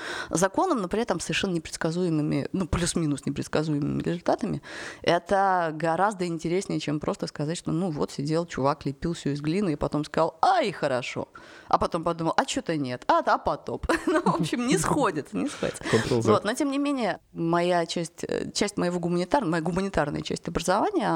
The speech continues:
Speaker 1: она, э, вполне спокойно может переживать все, э, мифологические сюжеты именно на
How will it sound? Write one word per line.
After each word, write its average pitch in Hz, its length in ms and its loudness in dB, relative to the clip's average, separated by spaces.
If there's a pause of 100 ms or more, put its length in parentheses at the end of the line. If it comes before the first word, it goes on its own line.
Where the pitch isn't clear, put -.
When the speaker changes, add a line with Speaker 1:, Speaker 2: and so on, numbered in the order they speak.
Speaker 1:
она, 226 440 2
э, - 580 -6
вполне 208 320 2
спокойно 208 420 -2
может 170 260 -2
переживать 170 540 0
все, 170 460 2
э, 156 200 0
мифологические 160 640 -2
сюжеты 208 420 0
именно 180 400 0
на 165 240 4